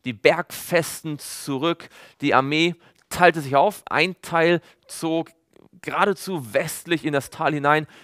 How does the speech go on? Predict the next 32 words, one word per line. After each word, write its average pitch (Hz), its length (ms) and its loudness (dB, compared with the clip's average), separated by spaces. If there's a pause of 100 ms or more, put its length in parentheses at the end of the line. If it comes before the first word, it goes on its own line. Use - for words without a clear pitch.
(140)
nach, 135 440 4
äh, 117 240 0
Bobbio. 147 720 -2 (720)
Und, 143 540 0
äh, 135 240 4 (120)
dort 165 500 2
war 127 200 4
ebenfalls 170 560 0
nichts 147 300 -10
mehr 143 280 0 (220)
zu - 140 -12
finden, 165 320 0
außer 135 240 0
einigen 131 280 0
Zurückgelassenen, 151 760 -2
vielleicht, 110 380 -8
äh, - 120 -10
Kranken 143 520 -6
oder 110 160 -6
Bettlägerinnen, 139 600 -6 (420)
äh, 117 120 -6
die 123 100 -6
man 127 120 0
vernichtete. 156 580 -4
Und 123 160 -4
dann 113 200 -2
steckte - 380 -8
man 127 140 -2
die 117 100 -6
Häuser 131 360 0
in 113 100 -6
Flammen. 156 400 -2